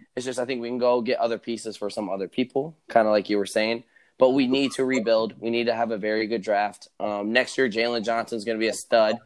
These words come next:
He's potentially rookie, defensive rookie of the year. Believe it or not, go check out the stats.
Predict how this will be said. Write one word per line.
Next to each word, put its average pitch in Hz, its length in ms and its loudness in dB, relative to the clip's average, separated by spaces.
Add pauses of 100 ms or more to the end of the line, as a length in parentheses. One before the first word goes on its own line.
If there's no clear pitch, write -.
(240)
He's 131 180 -2
potentially 120 540 -2
rookie, 117 340 -2
defensive 113 480 -4
rookie 110 280 0
of 104 60 0
the 104 80 -2 (120)
year. 104 260 -2
Believe 107 240 0
it 101 40 -2
or 101 80 -4
not, 107 240 -2
go 104 140 -2
check 92 220 -2
out 107 120 2
the - 100 -8 (100)
stats. 107 380 -2